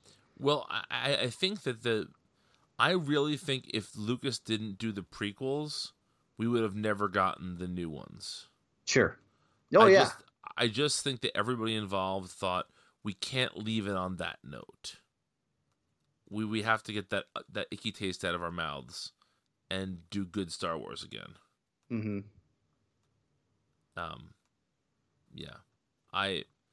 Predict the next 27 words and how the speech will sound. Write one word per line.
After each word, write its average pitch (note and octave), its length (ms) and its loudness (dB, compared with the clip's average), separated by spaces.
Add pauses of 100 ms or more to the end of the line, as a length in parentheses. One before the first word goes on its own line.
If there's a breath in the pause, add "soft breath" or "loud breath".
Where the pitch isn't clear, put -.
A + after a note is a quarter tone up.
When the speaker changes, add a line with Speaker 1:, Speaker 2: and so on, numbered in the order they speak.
(920 soft breath)
Speaker 1:
I B2+ 160 8
would C#3+ 200 2
love G#2+ 640 2
to F#2+ 100 -10
someday F#2 720 -2
sit G2 240 -6
down F#2+ 220 -4
with F#2 80 -8
George F2+ 280 -8
Lucas F2 580 -6 (540)
and G2+ 140 -2
just G2 220 -6
try G2+ 240 0
and G#2 140 -2
understand F#2+ 580 -6
him A#2 120 -4
a A#2+ 60 -4
little C3 220 -2
bit B2 40 -10
better. D3 400 0 (720)
So - 140 -2
I A#2 40 2
think B2 120 -2
the G#2+ 80 -2
guy G2 220 4
is F#2+ 120 -2
fascinating. - 720 -6